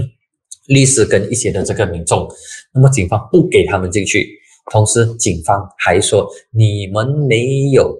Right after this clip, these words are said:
permit，你们没有这个准证，所以阻止律师工会举行游行。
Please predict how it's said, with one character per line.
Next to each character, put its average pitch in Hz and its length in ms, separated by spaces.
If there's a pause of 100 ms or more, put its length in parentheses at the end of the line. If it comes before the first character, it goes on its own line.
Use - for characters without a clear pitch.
permit， 113 300 (760)
你 107 380
们 101 220 (180)
没 107 200
有 120 260
这 113 200
个 117 200
准 87 200
证， 123 220 (500)
所 104 300
以 95 180 (240)
阻 127 240
止 110 240
律 127 140
师 135 140
工 101 180
会 117 100
举 107 160
行 92 220
游 87 160
行。 92 180